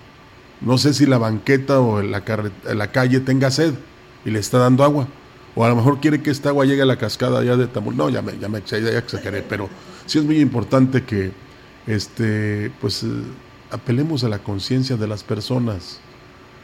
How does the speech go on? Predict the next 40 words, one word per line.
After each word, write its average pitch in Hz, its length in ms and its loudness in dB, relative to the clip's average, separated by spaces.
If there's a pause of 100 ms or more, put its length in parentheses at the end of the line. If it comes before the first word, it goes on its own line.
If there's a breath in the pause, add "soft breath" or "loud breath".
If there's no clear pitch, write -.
(240)
Hay 131 100 2
quienes 156 340 2
quizás 139 380 -2
no 143 140 0
escuchan 131 640 0 (440)
cuando 113 220 2
les 107 180 0
hacemos 131 380 2
ese 131 180 0
llamado, 110 520 0
o 123 100 2
no 135 180 4
quieren 139 260 2
escucharlo, 113 640 0 (420)
o 110 80 -2
se 123 120 -2
justifican. 120 680 0 (960)
Pero 120 180 0
¿qué 170 120 -2
va 175 100 4
a 156 40 2
suceder 127 440 2
cuando 120 240 2
saquemos 135 480 -2
la 117 140 2
manguera, 123 480 2 (840)
le 107 80 -2
abramos 139 420 2
a 139 60 0
la 135 100 2
llave 117 380 2 (260)
y 107 60 -4
no 117 100 2
salga 131 300 -2
nada 131 220 0
de 131 100 0
agua? 123 160 -4 (1600)
Puede 131 180 -2
pasar, 131 420 -4
¿eh? 180 100 -8